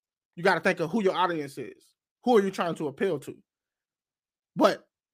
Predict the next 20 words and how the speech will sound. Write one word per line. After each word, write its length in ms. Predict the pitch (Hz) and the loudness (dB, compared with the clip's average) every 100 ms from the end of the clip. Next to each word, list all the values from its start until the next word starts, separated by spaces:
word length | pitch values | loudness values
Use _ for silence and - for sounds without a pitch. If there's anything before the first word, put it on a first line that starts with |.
| _ _ _ _ _ _ 165 | _ _ _ _ _ _ -4
I 100 | - | 4
think 280 | 240 160 | 4 4
both 220 | 151 254 247 | 4 4 4
of 60 | |
them 140 | 185 165 | 0 0
understand. 520 | 156 156 151 143 139 _ - | -6 -6 -6 -6 -10 _ -6
I 120 | 156 | -4
think 220 | 170 190 | -2 0
Andrew 200 | 180 185 | 0 -2
Tate 220 | 151 226 160 | -2 -2 0
understands 480 | 170 156 160 151 143 | -4 -4 -4 -4 -4
this 220 | 165 - _ 170 | -6 -10 _ -6
as 140 | 156 | -2
well, 400 | 156 147 165 - _ - | 0 0 -2 -10 _ -2
right? 280 | 180 196 - _ _ 190 | 0 0 -8 _ _ 4
That 320 | 175 - _ | 4 2 _
his 240 | - 240 170 | 2 4 6
words 380 | 220 214 165 | 6 6 4
have 240 | - 165 - | 0 -2 0
impacts, 560 | 226 202 - - - | -2 -4 -10 -14 -20